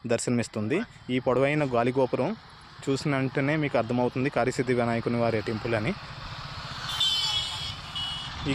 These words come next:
గుడిని ఆనుకొని శ్రీకృష్ణుని వారి దేవాలయం ఉన్నది. ఇలా మీకు రోడ్డు ఎందుకు చూపిస్తున్నానంటే, ఇక్కడ నుండి ఏదైతే మనం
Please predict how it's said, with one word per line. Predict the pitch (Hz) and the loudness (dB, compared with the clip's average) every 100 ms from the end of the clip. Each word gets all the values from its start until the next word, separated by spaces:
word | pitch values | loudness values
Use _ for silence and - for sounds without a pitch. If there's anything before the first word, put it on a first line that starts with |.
| 131 | 2
గుడిని | 135 156 151 | 4 6 6
ఆనుకొని | 139 143 147 135 202 - - - | 4 4 2 4 2 2 0 2
శ్రీకృష్ణుని | 139 143 147 160 147 | 2 4 2 4 4
వారి | 139 135 123 | 4 4 6
దేవాలయం | 120 120 117 113 | 6 6 4 2
ఉన్నది. | 107 107 180 - - - - - - - - - - - - - - 151 | 0 0 -2 -2 -6 -6 -8 -8 -10 -10 -10 -10 -10 -10 -10 -8 -4 2
ఇలా | 151 185 180 | 4 6 4
మీకు | 165 160 156 151 - 135 | 4 6 6 6 4 4
రోడ్డు | 151 156 | 4 6
ఎందుకు | 151 143 | 4 4
చూపిస్తున్నానంటే, | 131 123 - 117 107 95 135 196 - - - 127 | 2 2 2 2 2 2 0 0 -8 -8 -2 0
ఇక్కడ | - 190 175 | 4 6 6
నుండి | 147 110 120 233 - - - - - - - - - 127 | 4 4 2 0 -4 -6 -4 -4 -4 -2 -4 -4 -2 2
ఏదైతే | 143 175 - 180 175 | 4 4 4 4 4
మనం | 160 | 4